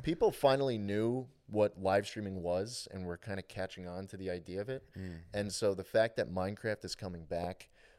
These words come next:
Speaker 1: but it's in this new, fresh format and not, you know, in five hundred part Let's Plays.
Speaker 2: Yeah.
Speaker 1: And instead, you know, you, you see everything too.
Speaker 2: Yeah.
Speaker 1: Right? Like,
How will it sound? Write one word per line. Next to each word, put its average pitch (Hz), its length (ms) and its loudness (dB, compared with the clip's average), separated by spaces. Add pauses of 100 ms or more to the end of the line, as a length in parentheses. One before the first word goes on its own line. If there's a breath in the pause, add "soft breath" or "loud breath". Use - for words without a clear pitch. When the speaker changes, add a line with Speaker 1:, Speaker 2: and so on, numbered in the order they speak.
(180 soft breath)
Speaker 1:
but 98 100 4
it's 98 160 -4
in 110 80 0
this 104 220 -2
new, 110 500 0
fresh - 400 0
format 107 640 2
and 95 180 -4
not, 92 280 0 (200)
you 101 140 -6
know, 87 280 -2 (500 soft breath)
in 98 300 -6
five 92 360 2
hundred 101 340 -4
part 95 300 -4
Let's 87 240 -4
Plays. 110 560 -2
Speaker 2:
Yeah. 82 220 -4
Speaker 1:
And 107 120 0
instead, 98 460 2
you 101 80 -4
know, 98 80 2
you, 98 240 -4
you 123 140 -8
see 127 240 2
everything 110 500 4
too. 85 280 -4 (280 soft breath)
Speaker 2:
Yeah. 92 200 -4
Speaker 1:
Right? 98 200 2 (180)
Like, 92 360 -4